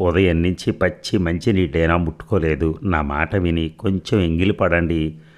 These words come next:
అంటూ బతిమాలి మెల్లగా చేపట్టుకుని లేవబోయింది, లేపబోయింది వెంకటలక్ష్మి.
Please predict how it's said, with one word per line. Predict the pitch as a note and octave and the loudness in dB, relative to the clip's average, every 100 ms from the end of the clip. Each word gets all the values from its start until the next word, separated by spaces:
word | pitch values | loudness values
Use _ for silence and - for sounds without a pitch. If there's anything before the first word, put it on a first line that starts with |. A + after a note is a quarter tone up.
| - _ _ | -20 _ _
అంటూ | F2 F2 G#2 E2+ | -2 -2 -2 -4
బతిమాలి | D2 D#2+ G2+ G2 D2+ C#2+ E2 | -2 -4 -2 0 0 0 0
మెల్లగా | E2 D#2 D2+ D#2 D2+ E2+ | 0 0 0 0 0 -2
చేపట్టుకుని | - F#2+ E2+ F2+ - - F#2 | -2 -2 0 -2 -4 -2 0
లేవబోయింది, | D#2+ D2 D2+ D2+ D#2 D2 C#2+ E2 | 2 2 2 0 -4 -4 -6 -8
లేపబోయింది | E2 D#2+ D#2+ - C#2+ D#2+ D2 D2 E2+ | -4 0 0 -2 -4 -4 -4 -4 -4
వెంకటలక్ష్మి. | D2+ D#2+ F2+ E2 E2 - - G2+ | -4 -4 -4 -4 -8 -10 -12 -14